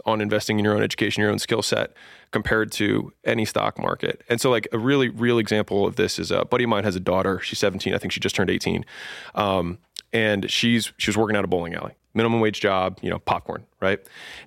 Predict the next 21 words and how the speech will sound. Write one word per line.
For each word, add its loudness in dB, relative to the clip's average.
And 0
she 2
said, 2
uh, 0
or 2
he, -6
he -4
told 0
her, 2
he's -2
like, 0
"You 0
know, 2
you 0
can -2
triple 0
your 2
income -2
if -4
you -8
just -6